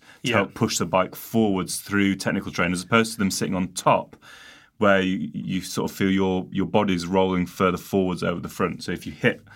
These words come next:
Speaker 1: like,
Speaker 2: Yeah.
Speaker 1: a, a real stopper sort of thing on, on a steep thing, you're less prone to feeling like you're being pushed forwards.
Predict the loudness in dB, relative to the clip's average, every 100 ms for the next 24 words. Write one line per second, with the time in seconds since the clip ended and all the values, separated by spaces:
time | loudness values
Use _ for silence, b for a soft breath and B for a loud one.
0 | B -6 -2 0 0 -2 0 2 2 -2
1 | 0 -2 -2 -6 -4 -4 -4 -2 -2 -2
2 | -2 -2 -2 -4 -2 -2 0 0 0 -2
3 | -10 _ _ _ -4 2 4 4 0 -4
4 | -6 0 2 2 -2 -2 -4 -8 -6 -2
5 | -2 -4 -6 -10 -8 -8 -8 -10 -18